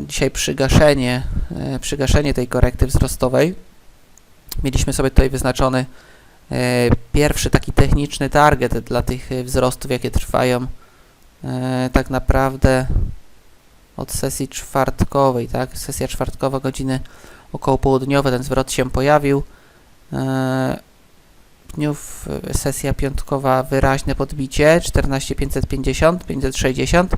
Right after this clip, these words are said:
otwarcie nowego tygodnia dosyć negatywnie. E, wczoraj była podbitka, dzisiaj na razie jest zgaszenie tej, tej korekty wzrostowej, także obserwujemy co na daxie, docelowo czternaście siedemset sześćdziesiąt, e, jako ten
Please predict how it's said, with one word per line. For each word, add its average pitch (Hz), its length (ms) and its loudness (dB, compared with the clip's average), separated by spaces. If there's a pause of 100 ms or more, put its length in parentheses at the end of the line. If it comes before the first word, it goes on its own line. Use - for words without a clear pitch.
(460)
otwarcie 143 480 0
nowego 139 260 0
tygodnia 139 380 0
dosyć 131 280 -4
negatywnie. 143 640 0 (600)
E, 127 100 -2
wczoraj 139 260 0
była 135 140 4
podbitka, 147 500 0
dzisiaj 147 320 0
na 143 120 0
razie 139 280 2
jest 135 340 0
zgaszenie 143 640 2
tej, 117 420 -2
tej 123 160 -2
korekty 123 380 4
wzrostowej, 127 580 -2
także 127 260 -4
obserwujemy 135 600 -2
co - 120 -8
na 127 100 -4
daxie, 139 420 2 (460)
docelowo 135 480 2
czternaście 131 580 0
siedemset 131 460 -2
sześćdziesiąt, 131 760 0 (580)
e, 131 280 0
jako - 180 -2
ten 131 320 -2